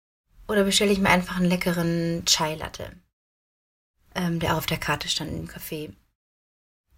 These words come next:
Und dann hab ich kurz überlegt und hab gedacht, „Nee, ich will das jetzt echt nicht. Ich will jetzt keinen Alkohol trinken.“ So nett's auch irgendwie wäre, anzustoßen,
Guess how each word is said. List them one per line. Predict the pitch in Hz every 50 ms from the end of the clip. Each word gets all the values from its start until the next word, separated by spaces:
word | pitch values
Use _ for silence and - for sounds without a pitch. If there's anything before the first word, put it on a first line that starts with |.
| - -
Und | 208 190
dann | 190
hab | 208 208
ich | 208 -
kurz | - 226 220 220
überlegt | 208 202 185 180 202 226 233 - -
und | 202 185
hab | 185 180 -
gedacht, | 202 196 190 190 185 - - - _ _ _ _ _ _ _ _ _ _ -
„Nee, | 190 190 208 214
ich | 196 180 -
will | 208 220 220
das | 202 180 -
jetzt | - 180 - -
echt | - 202 - -
nicht. | 180 170 -
Ich | - -
will | 233 254
jetzt | 269 262 -
keinen | - - 214 202 190
Alkohol | 185 - - - 202 175 165 165
trinken.“ | - - 165 165 175 170 180 175
So | 175 180 175
nett's | 180 214 226 - -
auch | 190 190
irgendwie | 180 180 175 170 165
wäre, | 185 208 233 -
anzustoßen, | - - 254 - - 247 - - 262 254 254 - - 269 269 277 -